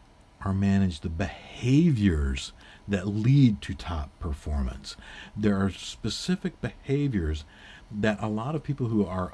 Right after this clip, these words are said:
always at the top in their sales team, whether it's inside sales, outside sales, business development, doesn't matter, all across the board,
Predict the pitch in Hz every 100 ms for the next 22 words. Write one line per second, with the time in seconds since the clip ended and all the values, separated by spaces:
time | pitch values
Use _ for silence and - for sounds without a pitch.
0 | - 113 135 110 82 73 - - 110 127
1 | 143 139 - 120 104 - 110 127 127 104
2 | - 120 135 110 - - 90 76 69 73
3 | 98 95 82 - 143 139 101 95 - 160
4 | - 127 127 - 92 82 82 76 - 143
5 | 139 127 - 95 90 80 78 - - -
6 | 196 185 160 139 101 147 170 - 147 -
7 | 107 104 131